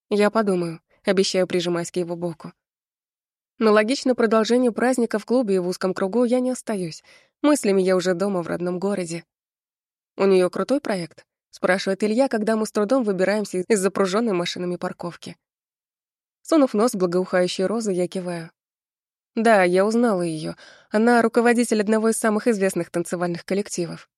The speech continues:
«Отличные перспективы, да?» замечает он. «Наверное». На несколько мгновений в салоне повисает тишина, после чего звучит его вопрос. «Что думаешь, Милена?» «А ты?» Мотнув головой, хмыкает.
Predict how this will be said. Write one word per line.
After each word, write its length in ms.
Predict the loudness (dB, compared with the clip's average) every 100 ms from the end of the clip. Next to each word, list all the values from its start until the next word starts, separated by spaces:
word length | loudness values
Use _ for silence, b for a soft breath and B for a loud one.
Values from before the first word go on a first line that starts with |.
| _ _ _ _ -2
«Отличные 480 | 0 0 0 0
перспективы, 640 | 0 -4 -4 -6 -4 -4 -2
да?» 200 | -2 -4 _ _ _ -4
замечает 540 | 0 0 0 -6 -8
он. 180 | -14 -14 _ _ _ _ _ _
«Наверное». 640 | 2 2 2 -2 -4 -8 -14 _ _ _ _ _ _ _ _ _
На 100 | 4
несколько 380 | 4 4 2 4
мгновений 400 | 6 4 2 0
в 60 |
салоне 340 | -2 0 0 0
повисает 460 | -2 -2 -2 -4
тишина, 420 | -4 -6 -4 -6
после 260 | -4 0 0
чего 220 | 0 -2
звучит 340 | -2 -2 -4 -4
его 220 | -2 -2
вопрос. 480 | -4 -6 -12 -14 -20 _ _ _ _ _ _
«Что 280 | -16 0 4
думаешь, 360 | 4 4 0 -2
Милена?» 420 | -2 -2 -6 -12 _ _ _ _ _ _ _
«А 140 | -6
ты?» 300 | -4 -6 -6 -14 _ _ _ _ _ -2
Мотнув 320 | 0 2 2
головой, 340 | 4 4 2
хмыкает. 580 | 0 -2 -2 -4 -10 -12